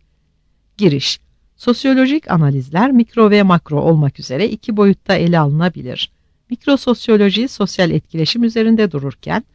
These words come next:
makrososyolojinin konusunu toplumun kendisi, genel yapısı ve ilişkileri oluşturur. Biz burada toplum ve toplumsal yapıyı açıklarken daha çok makrososyolojik bir analiz yapmış olacağız.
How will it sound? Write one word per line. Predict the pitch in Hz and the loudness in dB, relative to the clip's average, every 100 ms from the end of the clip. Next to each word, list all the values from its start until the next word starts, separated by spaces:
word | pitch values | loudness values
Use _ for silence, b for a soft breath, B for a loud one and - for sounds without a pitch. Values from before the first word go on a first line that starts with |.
| _ _ - | _ _ 0
makrososyolojinin | 226 - 143 - 165 - 151 139 143 143 | 0 2 -2 -2 -6 -2 -2 -2 -4 -6
konusunu | - 156 147 - 160 247 | -4 -2 -4 -4 -4 -4
toplumun | 214 - 214 226 | -4 -2 2 2
kendisi, | - 165 131 131 _ - 277 _ _ _ - | 2 -2 -4 -6 _ -12 -12 _ _ _ 2
genel | 214 262 233 | 6 6 4
yapısı | 147 147 - 240 | 2 -2 -10 -6
ve | 254 | -4
ilişkileri | 226 208 - - 175 151 | -2 -4 -6 -4 -2 0
oluşturur. | 135 135 - - 127 120 - _ _ _ _ _ _ _ _ _ 262 | -2 -6 -12 -14 -14 -14 -18 _ _ _ _ _ _ _ _ _ -2
Biz | 277 285 | -2 2
burada | 277 147 240 | 2 2 0
toplum | - 220 - 233 | -2 -4 0 0
ve | 160 | 0
toplumsal | 147 170 - 185 - 254 | 0 -4 -4 -4 0 2
yapıyı | 208 - 147 | 0 0 -4
açıklarken | - - - 143 135 - 185 262 262 | -4 -8 -8 -8 -8 -6 -4 -4 -4
daha | 220 175 | -4 -2
çok | 208 262 233 | -2 -2 2
makrososyolojik | 220 - 226 220 202 - 196 196 233 233 233 | 0 2 -2 -2 -6 -2 0 0 0 -6 -6
bir | 208 | 0
analiz | 202 202 196 147 | 2 2 0 -4
yapmış | 135 - 143 127 | -6 -6 -12 -8
olacağız. | 143 143 139 135 107 | -6 -4 -6 -6 -10